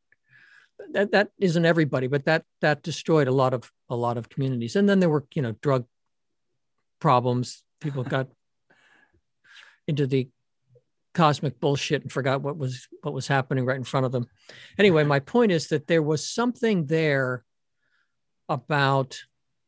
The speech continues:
Speaker 1: trying to establish the kind of community that would be sustainable and also value laden.
Speaker 2: Mm.
Speaker 1: And that's why I said miniaturize the culture. So you try to bring in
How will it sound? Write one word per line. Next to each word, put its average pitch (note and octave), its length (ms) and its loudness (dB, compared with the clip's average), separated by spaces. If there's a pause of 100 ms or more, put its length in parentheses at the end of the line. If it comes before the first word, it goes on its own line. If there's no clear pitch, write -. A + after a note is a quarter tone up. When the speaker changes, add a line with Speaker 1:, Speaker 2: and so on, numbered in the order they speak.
(1300)
Speaker 1:
trying G3 500 2 (100)
to D#3 600 -2 (220)
establish E3+ 720 0
the D3 100 -10
kind D#3 440 0
of C3+ 140 -4
community C#3+ 760 -2 (1200)
that D#3+ 120 0
would D3+ 180 0
be D#3 100 0
sustainable C#3+ 960 0 (1500)
and D#3+ 160 -8
also D#3+ 320 0
value C#3 420 0
laden. B2 420 -6 (600)
Speaker 2:
Mm. B2+ 260 -12 (340)
Speaker 1:
And D#3 100 -2
that's F3 220 2
why F#3 80 6
I E3 40 6
said D3+ 220 2
miniaturize D#3 580 0
the C#3 80 -10
culture. D3+ 460 -6
So - 140 -4
you D3+ 100 -2
try G#3 220 0
to G3+ 80 2
bring F3 480 0
in D#3+ 520 -2